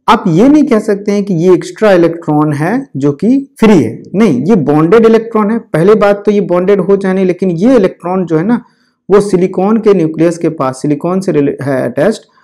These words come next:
और ये electron को निकालना आसान नहीं है, ठीक है। जबकि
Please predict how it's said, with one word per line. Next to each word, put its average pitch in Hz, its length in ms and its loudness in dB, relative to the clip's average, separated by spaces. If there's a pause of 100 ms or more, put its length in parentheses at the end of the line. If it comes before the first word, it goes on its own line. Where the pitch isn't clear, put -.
(240)
और 196 140 4
ये 190 300 2
electron 185 640 0
को 208 180 0
निकालना 151 560 0
आसान 147 380 -2
नहीं 131 260 0
है, 104 120 -8 (560)
ठीक 226 100 -2
है। 233 120 0 (340)
जबकि 214 340 2